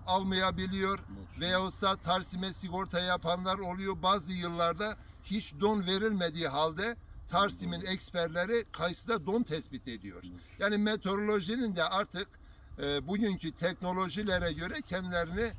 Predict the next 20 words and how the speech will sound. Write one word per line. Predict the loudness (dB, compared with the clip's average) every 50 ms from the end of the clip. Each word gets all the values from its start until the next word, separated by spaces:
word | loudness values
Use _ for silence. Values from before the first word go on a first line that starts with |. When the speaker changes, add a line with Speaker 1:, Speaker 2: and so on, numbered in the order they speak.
| -10 -12 -12 -10 -8
Speaker 1:
düzenlemeleri | -6 -4 -2 0 0 0 0 -2 -2 0 2 2 2 2 2 2
lazım. | 0 0 0 -2 -4 -6 -8 -10 -12 -12 -14 -16 -16 -16 -8 -2
Yani | 2 2 2 2 2 -2 -2 -4
eksi | -4 -6 -6 -6 -6 -4 -2 -2 -2 2 4
beş | 4 4 4 4 0 -4
ile | -4 -2 -2 -2
eksi | -2 -2 -2 -4 -4 -6 -4 -4 -4 -4 -6
iki | -6 -2 2 2
arasında | 4 4 4 2 0 -2 -2 -4 -4 -2 -2 -2
üç | -2 -2 -2 -2 -2 -4 -2 -2
derece | 0 0 0 0 0 0 0 0 0 -2 -2 -4 -6 -6 -6 -6 -6 -6 -4 -2 0
tahmin | 4 6 6 6 6 4 4 2 2 2 2 2 2 2 2 2 2 2 2 4 4
kayması | 6 6 6 6 6 6 6 6 6 4 4
olamaz. | 4 4 4 4 6 6 6 6 4 0 -2 -4 -6 -8 -8 -8 -8 -8 -8 -6 -6 -6 -6 -6 0 4
Yani | 4 4 4 4 0 0 -2 -4 -6 -8 -8 -4 -2
sular | 0 4 6 8 8 8 6 4 2 4
el | 4 4 4
kalınlığı | 4 4 4 4 4 4 0 0 0 -2 0 2 4
da | 4 4 4 2 0
donuyor, | 2 2 2 2 2 2 2 2